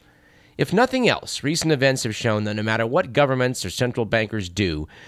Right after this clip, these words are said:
the markets will continue to behave in a hysterical frenzy, moved above all by what Keynes termed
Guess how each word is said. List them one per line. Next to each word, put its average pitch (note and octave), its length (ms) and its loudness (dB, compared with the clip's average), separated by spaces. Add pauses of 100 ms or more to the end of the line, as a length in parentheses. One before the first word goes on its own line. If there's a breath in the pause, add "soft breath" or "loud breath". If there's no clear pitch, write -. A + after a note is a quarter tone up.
(180 loud breath)
the B2 80 2
markets D#3+ 400 4
will C#3+ 100 0
continue F3+ 360 2
to C#3+ 120 0
behave D#3+ 380 6
in E3+ 60 4
a E3+ 60 6
hysterical F#3+ 600 4
frenzy, A#2+ 720 2 (480 soft breath)
moved E3 480 6
above D#3+ 280 6
all D3+ 200 8
by C3 140 4
what B2+ 200 0
Keynes D#3 340 2
termed C#3+ 440 2